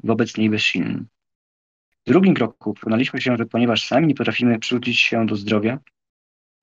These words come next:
musi to zrobić jakaś siła wyższa, bo inaczej będzie z nami koniec. Konsekwentnie w trzecim kroku powierzyliśmy nasze życie i naszą wolę opiece Boga, jakkolwiek go pojmujemy.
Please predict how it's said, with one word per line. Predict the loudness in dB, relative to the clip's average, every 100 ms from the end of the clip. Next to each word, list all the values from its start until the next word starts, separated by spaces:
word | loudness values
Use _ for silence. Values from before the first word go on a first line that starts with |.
| 0
musi | 2 2 2
to | 2
zrobić | 2 2 2
jakaś | 0 0
siła | 0 0 2
wyższa, | 2 4 2 2 -16 _ _ _ 0
bo |
inaczej | 2 2 2
będzie | 2 2 4
z |
nami | 4 4 4 2
koniec. | 0 -2 -4 -18 _ _ _ _ _ _ _
Konsekwentnie | 0 0 2 2 2 -2
w |
trzecim | -2 -2 0
kroku | 0 0 -4
powierzyliśmy | 2 2 4 2 2
nasze | 2 2 0 0
życie | 0 0
i | 0 2 2
naszą | 2 0 0 -2 0
wolę | 2 2
opiece | 0 -4 -6 -2
Boga, | 2 4 4
jakkolwiek | 2 2 4 4
go | 2
pojmujemy. | 0 4 6 6 4 0